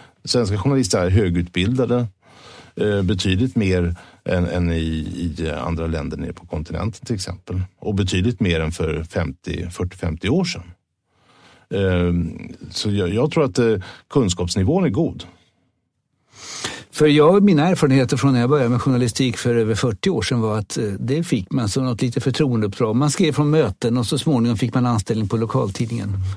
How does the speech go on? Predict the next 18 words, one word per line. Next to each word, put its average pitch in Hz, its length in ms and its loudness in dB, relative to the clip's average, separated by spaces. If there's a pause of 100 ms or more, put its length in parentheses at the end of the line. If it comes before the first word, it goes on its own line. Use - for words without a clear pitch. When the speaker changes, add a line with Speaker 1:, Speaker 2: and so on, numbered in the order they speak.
(320)
Speaker 1:
Den 127 240 2
tiden 104 220 2
är 98 80 2
förbi. 98 400 0 (680)
I, 113 120 2
i, 117 280 0
idag, 131 460 4
om 135 60 4
man 131 100 4
ska 123 140 -2
ha 127 100 4
jobb 131 260 4
i 139 40 4
mediebranschen, 101 680 2
måste 101 280 -2
man 92 100 2
ha 85 120 2
medieutbildning. 85 840 -2